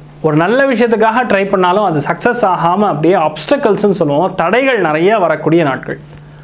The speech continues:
So, என்ன பண்ணணும், இன்றைய நாள் வந்து நல்லெண்ணெய் எடுத்துன்னு போய் பக்கத்தில் இருக்கக்கூடிய நவக்கிரக கோவில்ல சனீஸ்வர பகவானுக்கு அந்த நல்லெண்ணெயினால் அபிஷேகம் செய்துவிட்டு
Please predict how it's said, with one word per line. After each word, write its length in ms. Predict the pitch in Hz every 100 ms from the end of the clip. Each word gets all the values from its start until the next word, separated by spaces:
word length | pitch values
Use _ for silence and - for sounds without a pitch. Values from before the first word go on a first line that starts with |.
| - - - -
So, 120 | -
என்ன 180 | 156 226
பண்ணணும், 300 | 208 180 185
இன்றைய 160 | 180 156
நாள் 180 | 175
வந்து 360 | 190 156 185 202
நல்லெண்ணெய் 580 | 147 160 208 277 269 214
எடுத்துன்னு 320 | 175 175 180
போய் 280 | 147 135 170 - - - -
பக்கத்தில் 520 | 175 180 262 254 254
இருக்கக்கூடிய 480 | 214 190 165 170 208
நவக்கிரக 600 | 170 170 220 214 220 185
கோவில்ல 560 | 185 180 175 165 151 156
சனீஸ்வர 500 | 175 196 254 - 214
பகவானுக்கு 600 | 185 175 180 170 143 165 180 - - - - - - - -
அந்த 260 | 143 143
நல்லெண்ணெயினால் 760 | 180 226 233 220 196 190 196 233
அபிஷேகம் 680 | 240 165 214 214 240 208 175
செய்துவிட்டு 560 | 156 156 143 123 131